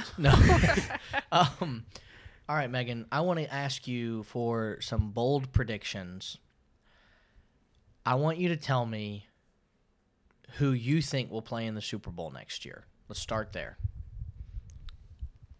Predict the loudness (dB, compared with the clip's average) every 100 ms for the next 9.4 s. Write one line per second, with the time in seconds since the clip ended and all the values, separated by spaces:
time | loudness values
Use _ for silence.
0 | _ -20 -20 -20 -20 _ -20 -18 -6 -4
1 | -4 -8 -10 -18 _ -8 -6 -6 -8 -6
2 | -6 -4 -6 -8 -14 -12 -14 -12 -12 -12
3 | -16 -16 -16 -16 -20 -20 -20 -18 -18 -18
4 | -14 -14 -14 -18 -20 -20 _ -20 _ _
5 | _ _ -16 -4 -2 -2 -2 -4 -6 -6
6 | -6 -6 -14 -14 -14 -14 -8 -8 -8 -16
7 | -16 _ _ _ _ _ _ _ _ -14
8 | -12 -12 -12 -12 -16 -18 _ _ -20 -18
9 | -18 -20 -20